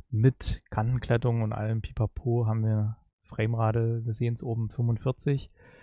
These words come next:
Und ja, ist jetzt natürlich nicht, äh, in dem hohen Bereich, wie jetzt für Gaming wichtig ist, aber das ist ja hier der Benchmark-Test. Und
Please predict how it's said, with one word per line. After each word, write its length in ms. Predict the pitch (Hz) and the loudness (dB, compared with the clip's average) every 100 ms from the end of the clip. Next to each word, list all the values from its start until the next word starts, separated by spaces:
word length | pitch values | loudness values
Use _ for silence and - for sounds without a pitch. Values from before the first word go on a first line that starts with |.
| - - - - _ _ | -20 -20 -20 -20 _ _
Und 1000 | - 120 110 110 110 110 110 107 - - | -4 0 2 2 2 0 -2 -6 -12 -6
ja, 560 | 104 98 104 110 107 - | 0 2 4 4 2 -4
ist 120 | - | -10
jetzt 160 | 113 - | -8 -4
natürlich 300 | 110 104 - | -2 -2 -2
nicht, 340 | 113 - - 123 | -4 -4 -10 -4
äh, 180 | 110 | -2
in 80 | 107 | 0
dem 160 | 107 98 | 0 2
hohen 220 | 123 131 | 4 4
Bereich, 460 | 113 113 117 107 120 | 2 4 4 4 2
wie 60 | |
jetzt 240 | 110 - - | 0 -2 -8
für 120 | 101 | -4
Gaming 580 | - 107 123 117 110 117 | 0 2 2 2 -2 -4
wichtig 360 | 131 - - 127 | -6 -6 -8 -6
ist, 160 | 135 107 | -6 -4
aber 160 | 107 | -2
das 140 | 104 - | -2 -2
ist 40 | |
ja 60 | 98 | -2
hier 180 | 110 | 0
der 140 | 110 101 | -2 0
Benchmark-Test. 840 | 104 104 - 104 - 113 101 - - | 0 -2 0 0 0 -4 -4 -8 -8
Und 120 | 117 | -8